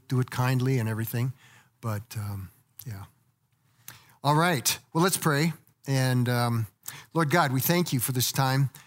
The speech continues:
We thank you indeed that you have delivered us from the dominion of darkness and brought us into the kingdom of the Son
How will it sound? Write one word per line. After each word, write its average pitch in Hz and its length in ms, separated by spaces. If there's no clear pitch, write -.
We 151 80
thank 156 360
you 143 260
indeed 131 500
that 123 120
you 139 200
have 156 160
delivered 131 340
us - 340
from 143 240
the 139 100
dominion 127 420
of 120 100
darkness 117 600
and 120 100
brought 120 260
us 113 200
into 117 180
the 110 120
kingdom 113 420
of 101 80
the 107 80
Son 104 440